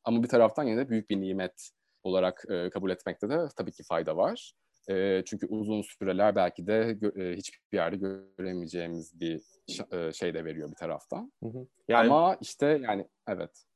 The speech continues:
Speaker 2: Bir yandan çok büyük avantajları olan, çok büyük kolaylıklar sağlayan, filmleri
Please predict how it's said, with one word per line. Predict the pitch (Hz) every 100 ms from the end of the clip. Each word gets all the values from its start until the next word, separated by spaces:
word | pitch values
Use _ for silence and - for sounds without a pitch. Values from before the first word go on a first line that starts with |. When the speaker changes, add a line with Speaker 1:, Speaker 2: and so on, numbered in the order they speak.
| _ - 117 113 101 110
Speaker 2:
Bir | 104
yandan | 127 127 131 139 139
çok | - 139 -
büyük | 131 120
avantajları | 113 113 117 110 110 113 120
olan, | 110 110
çok | 110 117 -
büyük | 110
kolaylıklar | - 113 107 110 107 110
sağlayan, | 110 - 110 104 104 104
filmleri | - 113 110 110 113 113